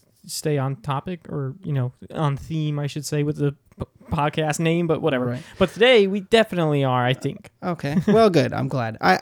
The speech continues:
Speaker 2: I, you know, I appreciate when a podcast that I, like, listen to, not ours, other ones, <laughs> when they explain what they do at the beginning, because you don't know. Maybe it's the first time somebody's listening.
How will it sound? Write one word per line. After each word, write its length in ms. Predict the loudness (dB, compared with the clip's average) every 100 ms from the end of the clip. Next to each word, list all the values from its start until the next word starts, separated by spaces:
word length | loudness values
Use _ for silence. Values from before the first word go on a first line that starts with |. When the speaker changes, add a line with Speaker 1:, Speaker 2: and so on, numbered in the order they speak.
| 2
Speaker 2:
I, 260 | 2 2 -2 -6
you 160 | -2
know, 240 | -2 -2 -6 _ _ _ _ _ _ -2
I 420 | 0 0 -2 -4 -6
appreciate 680 | -6 0 0 0 0 0 0
when 460 | 0 0 0 -2 -4
a 120 | -6 -6
podcast 680 | -6 -2 -2 -2 -6 -8
that 100 | -6
I, 300 | -4 -4 -6 -10
like, 260 | -10 -10 -6
listen 320 | -4 -2 -2
to, 280 | -2 -4 -4 _ _ -6
not 200 | -4 -4
ours, 340 | -6 -8 -12 _ -4
other 320 | 0 2 2
ones, 340 | -2 -4 -8 -12 -20 _
<laughs> 320 | _ _ -8
when 220 | -2 0 2
they 340 | 2 2 0
explain 580 | -2 -4 -6 0 0 0
what 140 | -2
they 140 | -4 -8
do 180 | -6
at 80 | -8
the 60 | -6
beginning, 400 | -6 -4 -4 -4
because 480 | -6 -8 -6 -6 -6
you 100 | -2
don't 180 | -2 -2
know. 180 | -4 -8 _ -6
Maybe 260 | -4 -4
it's 100 | -4 -6
the 40 |
first 240 | -6 -6
time 160 | -2 -4
somebody's 300 | -2 -4 -4
listening. 400 | -4 -6 -10 -14